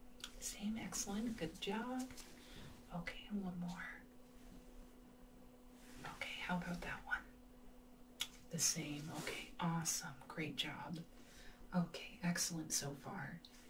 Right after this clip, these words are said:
You're doing a great job, and everything on your face is just perfect. So now that we've gotten a pretty comprehensive assessment of your facial muscles, I'm gonna test the rest of you, okay? So to start with,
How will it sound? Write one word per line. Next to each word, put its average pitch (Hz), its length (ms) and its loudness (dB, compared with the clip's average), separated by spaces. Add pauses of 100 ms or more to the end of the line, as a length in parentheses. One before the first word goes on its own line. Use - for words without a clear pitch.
(120)
You're 175 120 4
doing 156 240 6
a 151 60 4
great 156 320 -2
job, 190 400 6
and 170 120 6
everything 156 420 0
on 151 80 -2
your 156 120 0
face 190 400 2
is 165 120 0
just - 300 0 (440)
perfect. - 760 -4 (560)
So - 180 2
now 156 160 2
that 170 100 4
we've 185 140 4
gotten 175 260 4
a 175 140 6
pretty 214 200 4
comprehensive 220 720 0
assessment 180 520 4
of 180 100 2
your 170 120 6
facial 175 380 2
muscles, 170 580 2 (360)
I'm 175 60 8
gonna 160 180 4
test - 340 0
the 170 60 -2
rest 147 280 0
of 127 60 4
you, 131 100 6 (160)
okay? 185 300 4 (680)
So - 180 0
to - 100 0
start 190 320 4
with, 220 160 2